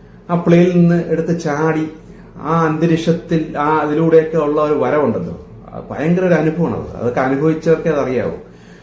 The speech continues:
ആ ഒരു ഭയങ്കര അനുഭവം ഉണ്ട്. ഇങ്ങനെ ആ ഭയങ്കരമായിട്ടുള്ള കാറ്റിന്റെ ഇടയിൽ കൂടെ ഇങ്ങനെ ഭയങ്കര സ്പീഡിൽ താവോട്ട് ഇറങ്ങുമ്പോൾ നമ്മള്,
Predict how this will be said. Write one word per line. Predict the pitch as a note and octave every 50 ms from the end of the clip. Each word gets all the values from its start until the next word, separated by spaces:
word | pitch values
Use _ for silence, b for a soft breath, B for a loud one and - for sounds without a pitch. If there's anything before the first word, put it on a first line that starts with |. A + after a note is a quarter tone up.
| B B B B B - -
ആ | A#2 C#3
ഒരു | D#3+ E3+ D#3+
ഭയങ്കര | C#3+ C#3+ C#3+ D#3+ F3+ F#3+ G3 G3+ F3
അനുഭവം | D#3+ E3 E3 E3+ F3 E3+ - - - - - - C#3+ D3+ C#3+ -
ഉണ്ട്. | - C#3 B2+ A2 A#2
ഇങ്ങനെ | A#2 C3+ C#3 C#3+ D3 C#3+ C#3
ആ | C3+ D3 D3+ D#3+ D#3+ - - -
ഭയങ്കരമായിട്ടുള്ള | C3+ C#3+ D#3+ F3+ F#3+ F#3+ F#3+ G3+ F#3+ F#3 F3 F#3 F3 F3 E3+ E3 - - - - - - - D#3+
കാറ്റിന്റെ | D3+ D#3+ E3 F3 F3 E3+ D#3+
ഇടയിൽ | D#3 D#3+ D#3+
കൂടെ | D#3+ E3+ E3 E3 D#3+
ഇങ്ങനെ | D#3+ D#3+ D#3+ D#3+ E3 E3 E3 D#3
ഭയങ്കര | D3+ - - - D3+ E3 F3+ F#3+ F#3 F3+ F3
സ്പീഡിൽ | F3+ - - E3+ E3 E3 E3 D#3+ -
താവോട്ട് | - D3 D#3 E3 E3 E3+ E3+ E3 D#3+
ഇറങ്ങുമ്പോൾ | D3+ D#3 D#3+ D#3 D#3+ D3+ D3
നമ്മള്, | D#3 E3 E3+ E3+ E3+